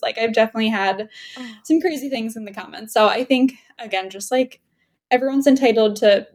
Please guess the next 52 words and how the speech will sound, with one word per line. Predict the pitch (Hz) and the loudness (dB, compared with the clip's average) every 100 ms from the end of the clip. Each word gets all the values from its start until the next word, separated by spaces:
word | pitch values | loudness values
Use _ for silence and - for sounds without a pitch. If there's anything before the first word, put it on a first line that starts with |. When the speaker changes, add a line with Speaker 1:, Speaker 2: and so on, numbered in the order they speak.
| - | -10
Speaker 1:
share | - 208 208 208 220 | -2 0 0 -2 -2
what | 214 208 | -2 0
they | 208 | -4
want | 185 190 196 | -4 -8 -10
and, | 196 196 220 220 | -10 -10 -14 -18
you | 226 | -12
know, | 202 - | -10 -10
Speaker 2:
Yeah. | 208 | -12
Speaker 1:
what | 202 - _ _ - | -14 -14 _ _ -4
they | 202 | -2
think | 202 185 202 | -2 -6 -6
adds | 196 190 | -8 -6
value | 185 185 196 262 | -2 0 2 0
and | 196 196 | 0 -4
what | 202 202 | -4 2
their | 196 | 0
experience | 190 - 202 - | 0 -6 -6 -8
has | - - | -12 -14
been. | - - 226 _ _ _ _ | -14 -18 -20 _ _ _ _
Speaker 2:
Yeah, | 311 240 | 2 2
and | 226 | 2
even | 269 330 | 2 2
if | 381 349 | 2 2
you | 339 | 0
present | 320 233 208 214 | 0 -2 -2 -4
your | 196 190 | -2 -2
opinion | 185 190 185 196 | -2 -6 -6 -4
like | 175 | -6
a | 170 | -10
fact, | - 92 175 220 - - | -12 -10 -10 -10 -16 -12
it's | - 247 - | -10 -8 -8
up | 330 - | -10 -8
to | - 330 330 302 | 2 6 6 4
the | 196 254 262 | 0 0 0
reader | 214 262 254 220 196 | -2 0 2 2 2
to | 208 240 | -2 -2
discern | 208 240 - 240 233 202 185 262 | 0 -2 2 4 4 4 2 0
Speaker 1:
Yes. | - | -2
Speaker 2:
<laughs> | |
and | 277 | -2
decide | 269 285 240 254 349 254 | 0 -2 0 2 2 2
whether | 220 226 233 | 0 0 2
or | |
not | 233 220 220 | 0 -2 2
that | 240 220 | 2 2
Speaker 1:
Yes. | 202 | -2
Speaker 2:
aligns | 185 214 214 | -2 -2 -2
and | 226 | -2
is | 220 | -2
true | - 226 | 0 0
for | 247 214 | 0 -4
them. | 214 - | -4 -8